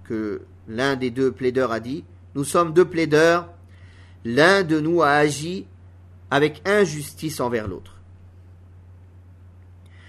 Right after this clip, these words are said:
Il y a aussi le fait que celui qui est exhorté et conseillé, même s'il s'agit d'un homme important et à la science considérable,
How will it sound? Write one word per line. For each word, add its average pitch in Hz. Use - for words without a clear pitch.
Il 123
y 151
a 214
aussi 220
le 202
fait 208
que 185
celui 196
qui 160
est 151
exhorté 185
et -
conseillé, 170
même 196
s'il 170
s'agit 180
d'un 147
homme 151
important 170
et 139
à 151
la 156
science 156
considérable, 185